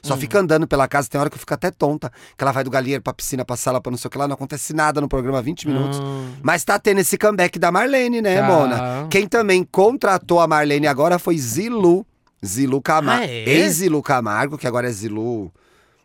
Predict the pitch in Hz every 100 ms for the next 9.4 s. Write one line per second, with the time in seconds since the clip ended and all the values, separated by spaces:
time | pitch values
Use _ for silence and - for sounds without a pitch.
0 | _ 95 113 156 151 117 - 117 107 -
1 | 175 - - 190 226 156 185 214 190 165
2 | 165 170 170 196 170 147 160 196 185 196
3 | 175 170 175 240 339 277 175 160 139 170
4 | 165 - 190 175 165 196 - 196 165 151
5 | 120 104 - _ _ - 120 160 175 -
6 | 151 110 127 113 120 123 113 110 104 110
7 | 117 104 107 98 101 - 101 - 156 202
8 | - - _ - 143 160 156 156 160 165
9 | - 139 - 170